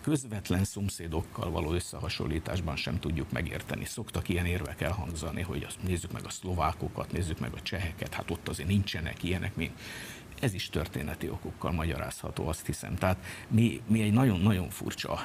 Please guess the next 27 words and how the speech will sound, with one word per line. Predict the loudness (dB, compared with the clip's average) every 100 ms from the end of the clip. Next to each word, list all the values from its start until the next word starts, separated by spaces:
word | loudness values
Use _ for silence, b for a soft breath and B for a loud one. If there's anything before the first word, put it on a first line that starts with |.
| -4
egy | 0 2
népség | 2 -2 -4 -2
vagyunk, | -2 0 0 0
<laughs> | 2
azt | 2 2
kell | 0 2
mondjam, | 4 2 2
ilyen | 2 0
szempontból. | -4 -8 -6 -4 -2 -2 0
Tehát | 2 2 4
ilyen, | 0 2
ilyen, | 4 6 4
ilyen, | 4 2 4
ilyet, | 2 2 -6
ilyet | -6 4
nem | 4
tudunk | 6 0 -2 -8
felmutatni, | 0 2 2 2 2 4 4 B B B B B -4
és | -2
sajnos, | 0 2 4 4 2 -6 -14 -6
vagy | -2 0 0
nem | 0
sajnos, | 0 4 6 6 4
azt | -4
kell | 0 2
mondjam, | 4 4 4
hogy | 4